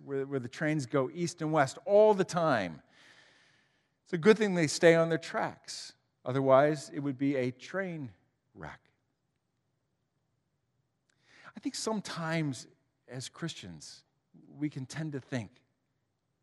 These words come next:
God's word, God's will, the teachings of Jesus are too constrictive.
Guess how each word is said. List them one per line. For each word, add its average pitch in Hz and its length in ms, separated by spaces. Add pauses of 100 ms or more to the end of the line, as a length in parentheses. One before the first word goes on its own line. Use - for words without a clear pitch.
(520)
God's 156 300
word, 127 480 (600)
God's 143 240
will, 123 500 (1000)
the 139 60
teachings 175 440
of 143 100
Jesus 139 460
are 123 80
too 180 480 (640)
constrictive. - 760